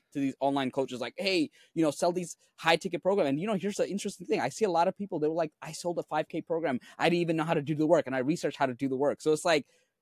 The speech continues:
whereas, like, you could have gone in, maybe you charge a thousand, maybe you charge five hundred,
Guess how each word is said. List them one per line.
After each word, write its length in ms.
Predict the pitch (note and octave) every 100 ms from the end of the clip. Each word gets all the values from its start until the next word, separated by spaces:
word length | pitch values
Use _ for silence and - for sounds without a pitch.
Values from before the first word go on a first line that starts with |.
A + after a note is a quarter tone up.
| _ _
whereas, 200 | D#3 E3+
like, 200 | E3+ C#3+ -
you 180 | D#3+ -
could 200 | - A3+
have 320 | F#3+ C#3 B2 - _ _ _ _ _ -
gone 300 | C3 D3+ D#3 C#3+
in, 380 | C#3 G#2 G2+ - _ _ _ _ -
maybe 320 | D3+ E3+ F#3
you 140 | F3 D#3
charge 280 | E3+ C#3+
a 60 | C3
thousand, 400 | C#3+ C3 A2 G2+
maybe 160 | D3 D#3+
you 40 |
charge 220 | - C3+
five 240 | B2+ C3 C3+
hundred, 440 | E3 B2 G#2